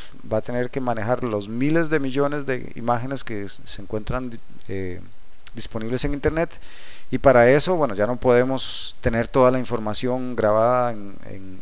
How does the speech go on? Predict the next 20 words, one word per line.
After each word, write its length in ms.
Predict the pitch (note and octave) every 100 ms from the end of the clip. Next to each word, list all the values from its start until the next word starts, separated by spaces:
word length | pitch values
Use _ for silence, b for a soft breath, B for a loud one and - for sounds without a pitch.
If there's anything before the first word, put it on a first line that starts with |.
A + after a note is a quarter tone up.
| -
en 380 | G2 G2 G2 A2+
una 180 | C3
sola 220 | B2+ C3 B2
base 200 | B2 C3+
de 60 |
datos 280 | B2 B2 A#2+
o 60 | A2+
en 80 |
ram 220 | G#2 A#2 C3
para 180 | B2
poder 240 | G2+ G#2+ G#2
comparar 400 | B2+ A#2+ A#2 A2+
quién 160 | B2
es 80 | A#2+
la 80 | A#2+
imagen 280 | A2+ G2+ A#2
más 120 | G#2+
cercana. 380 | - - D3+ - B B B B B
Entonces, 680 | B2 A2+ D3+ D#3 F3 D#3+ - - - - - - - - - - -
eh, 280 | A2 G#2